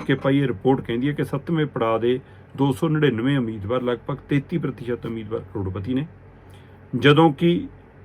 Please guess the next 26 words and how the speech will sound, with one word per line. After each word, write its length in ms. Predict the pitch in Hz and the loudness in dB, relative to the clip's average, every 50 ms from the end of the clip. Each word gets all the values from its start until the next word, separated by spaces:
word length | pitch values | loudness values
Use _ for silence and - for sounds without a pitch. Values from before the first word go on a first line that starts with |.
| - - - - - - - | -20 -20 -20 -20 -10 -2 2
ਨੌ 300 | 127 131 127 139 156 165 | 4 6 6 8 6 6
ਸੌ 160 | 147 180 180 | 6 6 4
ਚਾਰ 340 | 170 - 147 131 127 131 135 | 4 6 8 8 8 8 6
ਦੇ 140 | 131 151 151 | 6 6 4
ਵਿੱਚੋਂ 400 | 135 127 101 - - 147 156 160 | 4 4 0 0 2 2 4 4
ਇੱਕ 100 | 147 139 | 2 -2
ਸੌ 140 | - - 160 | -2 0 0
ਨੜਿਨਵੇਂ 380 | 151 143 139 120 110 113 120 | 2 2 2 0 0 0 0
ਦੇ 100 | 127 131 | 0 0
ਖਿਲਾਫ 280 | 117 - 117 120 113 - | 0 0 -2 -2 -2 -4
ਅਪਰਾਧਿਕ 420 | 107 104 95 117 117 113 - 139 | -6 -4 -2 0 0 0 0 -2
ਮਾਮਲੇ 320 | 143 123 110 104 104 104 95 | -4 -4 -4 -4 -4 -6 -6
ਚੱਲਦੇ 320 | 95 101 98 92 92 117 | -6 -4 -4 -2 -2 -2
ਨੇ, 100 | 127 139 | -2 -2
ਮਤਲਬ 340 | 143 135 110 101 - 107 104 | -4 -4 -6 -8 -8 -8 -8
ਲਗਭਗ 280 | 104 98 - - 117 110 104 95 - | -8 -10 -10 -12 -12 -12 -12 -6 0
ਤੇਈ 180 | - 147 151 147 | 2 4 4 4
ਫੀਸਦੀ 400 | 143 135 110 95 107 101 101 104 | 2 -2 -6 -6 -6 -6 -6 -6
ਦੇ 140 | 101 107 98 | -6 -6 -8
ਖਿਲਾਫ, 380 | 95 95 - - 110 104 104 - 104 | -10 -12 -10 -8 -6 -6 -8 -8 -4
ਬਾਈ 160 | 101 117 117 | -2 -2 -2
ਪ੍ਰਤੀਸ਼ਤ 360 | 101 107 113 92 110 107 101 | -2 -4 -10 -10 -10 -12 -12
ਤੋਂ 80 | - 101 | -10 -8
ਵੱਧ 160 | 107 117 117 | -8 -8 -6
ਦੇ 100 | 117 110 | -8 -10
ਖਿਲਾਫ 240 | 107 107 104 107 | -10 -10 -12 -12